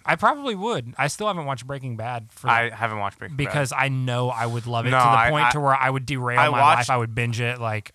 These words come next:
Speaker 2: I've watched episodes, and I don't like it. You know, that's actually, you just made an amazing
Speaker 1: Hmm.
Speaker 2: point.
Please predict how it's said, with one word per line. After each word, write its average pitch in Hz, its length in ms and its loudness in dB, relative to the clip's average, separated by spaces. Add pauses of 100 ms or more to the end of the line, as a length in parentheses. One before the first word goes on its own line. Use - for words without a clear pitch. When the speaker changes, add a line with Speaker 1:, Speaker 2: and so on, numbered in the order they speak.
Speaker 2:
I've 143 180 4
watched 156 340 2
episodes, 175 800 -6 (1000)
and 123 80 -6
I 113 80 4
don't 110 140 -2
like 104 180 -6
it. 101 140 -10 (880)
You 165 60 -2
know, 220 160 2
that's 185 360 -2
actually, 175 300 0
you 160 100 -4
just 208 200 -6
made 196 80 2
an 160 80 -2
amazing 131 840 0
Speaker 1:
Hmm. - 80 -10
Speaker 2:
point. 110 360 -2